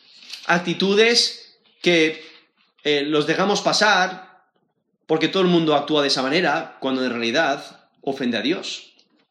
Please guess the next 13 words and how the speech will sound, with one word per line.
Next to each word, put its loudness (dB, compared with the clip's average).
Es -20
pecado 0
contra -4
Dios. 0
Eso -2
es -4
Salmo -2
diecinueve -2
doce. -6
O -18
sea, -2
actitudes, -2
acciones, -2